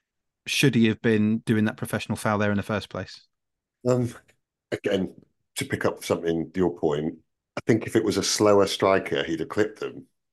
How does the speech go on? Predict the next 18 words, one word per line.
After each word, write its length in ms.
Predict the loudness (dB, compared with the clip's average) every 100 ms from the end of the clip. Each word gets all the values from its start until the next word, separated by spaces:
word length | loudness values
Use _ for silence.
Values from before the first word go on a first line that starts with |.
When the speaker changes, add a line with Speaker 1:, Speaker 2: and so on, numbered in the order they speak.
| _ _ _ _
Speaker 2:
That 120 | -4 -2
makes 180 | 0
sense. 500 | 2 2 2 -4 -14 _ _ _ _
I 100 | -6
think 220 | 0 2
Speaker 1:
Yeah. 120 | 2 0
Speaker 2:
it, 220 | -4 -6 -2
it 100 | -2
was 120 | 0
the 60 |
lack 220 | 2 2 0
of 100 | -2
pace 580 | -2 -2 -4 -8 -10 _ _ _ _ _ _ _ _
meant 240 | 0 0 0
he 80 | 2
was 160 | 4
later 440 | 4 4 2 0 2
than 440 | 2 0 -2 -8